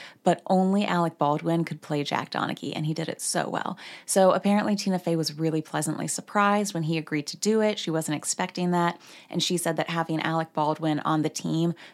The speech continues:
really shot the show up to be, you know, next level, and it wouldn't have been that good without Alec Baldwin.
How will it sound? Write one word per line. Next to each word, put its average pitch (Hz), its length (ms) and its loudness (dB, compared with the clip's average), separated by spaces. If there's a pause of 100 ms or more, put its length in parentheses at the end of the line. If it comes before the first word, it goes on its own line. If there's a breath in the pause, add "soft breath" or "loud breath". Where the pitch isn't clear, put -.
really 175 280 2
shot 151 500 -2
the 156 60 -4
show 147 300 2
up - 320 0 (340 loud breath)
to - 120 0
be, 147 600 -2
you 170 100 2
know, 147 140 0
next 160 380 -2
level, 131 380 0
and 165 140 -2
it 156 140 -2
wouldn't 156 200 -2
have 156 140 -4
been 160 120 0
that 156 180 -2
good - 200 -4
without - 360 -6
Alec - 280 -8
Baldwin. - 520 -10